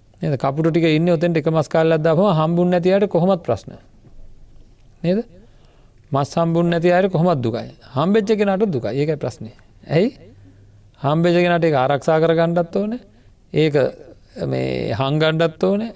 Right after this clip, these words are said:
නේද? අනිත් අයගෙන් ක-, ඒක ගත් හින්දා බයකුත් තියෙනවා. හම්බුන්නේ නැති අයට දුකයි. හම්බුන්නේ නැහැ කියලා හම්බෙ-, හම්බුන කෙනාට දුකයි. ඒක නැති වෙයි කියලා.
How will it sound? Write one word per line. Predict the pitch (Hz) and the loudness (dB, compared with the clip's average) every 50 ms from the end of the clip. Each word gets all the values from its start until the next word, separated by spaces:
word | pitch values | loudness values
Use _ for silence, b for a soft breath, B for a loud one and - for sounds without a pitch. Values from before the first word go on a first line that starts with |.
| - - | -18 -14
නේද? | - 151 147 147 | -10 -8 -4 -2
අනිත් | 135 143 151 143 | 0 -2 -2 0
අයගෙන් | - 156 151 151 151 139 | 0 0 0 0 0 -2
ක-, | 170 | 0
ඒක | 160 147 139 147 147 139 123 | 0 2 2 2 0 0 0
ගත් | 131 139 139 - | -2 -2 0 0
හින්දා | 143 143 127 117 | 0 0 0 0
බයකුත් | 110 117 127 139 143 160 160 156 | 0 0 0 2 0 0 -2 0
තියෙනවා. | - 190 196 208 240 294 - - b b b b b b b b b b b b - - | -2 0 0 0 -2 -4 -8 -14 b b b b b b b b b b b b -12 -10
හම්බුන්නේ | 127 104 151 160 165 170 180 180 180 | -6 -2 -2 0 0 2 2 2 2
නැති | 185 175 190 190 | 2 2 2 2
අයට | 190 185 185 | 2 2 0
දුකයි. | 185 185 170 135 | 0 2 2 2
හම්බුන්නේ | 120 135 143 151 160 175 175 | 2 0 0 0 0 2 2
නැහැ | 180 185 202 | 0 0 2
කියලා | 226 226 190 | 2 2 2
හම්බෙ-, | 190 185 185 190 196 185 190 202 - | 2 0 2 0 0 0 -2 -4 -2
හම්බුන | - 160 175 180 180 190 190 | 0 0 0 0 0 0 0
කෙනාට | 185 190 190 190 190 190 | 0 0 2 2 0 0
දුකයි. | 190 196 220 240 226 | 0 2 2 4 4
ඒක | 214 214 | 4 4
නැති | 202 185 151 135 120 | 2 0 0 0 0
වෙයි | 110 107 104 | -2 -2 -4
කියලා. | - - 69 - | -8 -14 -14 -14